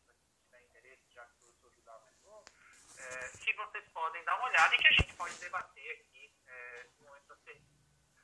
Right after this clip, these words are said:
Da minha parte, muito obrigado. Esse é o campus lá da Federal de Santa Catarina. Vocês conseguem ver o mar ali no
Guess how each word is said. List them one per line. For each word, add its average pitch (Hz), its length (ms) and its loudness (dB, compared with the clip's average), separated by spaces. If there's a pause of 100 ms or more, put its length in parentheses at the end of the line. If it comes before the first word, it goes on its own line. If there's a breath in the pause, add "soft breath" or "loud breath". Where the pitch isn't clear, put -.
(160)
Da 185 120 -6
minha 196 180 -4
parte, - 640 0 (420)
muito - 220 -16
obrigado. 160 520 -4
Esse - 140 -14
é 160 40 -12
o 151 80 -12
campus 160 440 -14 (120)
lá 135 140 -8
da 143 120 -12
Federal 135 420 -10
de - 80 -20
Santa - 200 -20
Catarina. 113 580 -14
Vocês - 280 -20
conseguem - 420 -20
ver 127 160 -20
o - 80 -20
mar 131 240 -6
ali - 180 -14
no - 80 -20